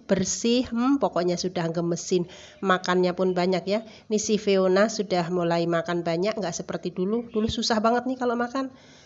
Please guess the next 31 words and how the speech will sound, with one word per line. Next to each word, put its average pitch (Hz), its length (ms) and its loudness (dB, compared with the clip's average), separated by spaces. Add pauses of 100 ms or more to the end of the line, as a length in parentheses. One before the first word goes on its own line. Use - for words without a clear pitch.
(140)
Kalau 202 160 2
si 202 160 0
Alvin 208 380 2
mah 247 100 0
dari 196 160 2
kecil 196 320 -2
memang 190 560 2 (240)
hobi 190 240 2
makan 196 460 4
ya, 196 180 4
makanya 190 400 0
dia 190 240 0
gemoy 175 800 4
badannya. 160 640 -2 (760)
Ini 226 240 8
tuh 226 160 2
aku 262 160 8
ngasih 233 320 6
makannya 214 400 4
sedikit-sedikit 196 960 0
teman-teman. 185 560 2
Soalnya 190 320 2
kalau 196 240 4
sekaligus 185 640 0
dikasih 170 400 0
banyak, 180 560 4
langsung 185 400 0
diacak-acak 190 720 0
sama 196 320 2
mereka. 190 560 -2 (320)
Jadi 185 240 0